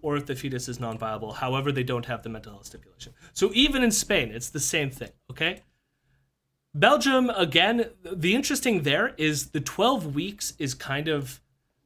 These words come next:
most, most people have the weeks having to do with gestational age. In Belgium, it has to do with the menstrual cycle.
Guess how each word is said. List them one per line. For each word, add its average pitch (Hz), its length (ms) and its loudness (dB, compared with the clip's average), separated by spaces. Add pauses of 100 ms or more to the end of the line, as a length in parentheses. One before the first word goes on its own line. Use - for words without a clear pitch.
most, 190 440 6
most 202 320 4
people 226 260 0
have 175 200 2
the 156 80 2
weeks 143 380 -2
having 151 320 -2
to 139 80 -8
do 143 100 0
with 135 120 0
gestational 139 640 -4
age. 214 280 -4 (260)
In 170 160 0
Belgium, 196 320 4
it 196 100 -4
has 170 200 0
to 156 80 -14
do 151 100 -2
with 143 140 -2
the 139 40 -6
menstrual 139 400 -4
cycle. 220 480 -6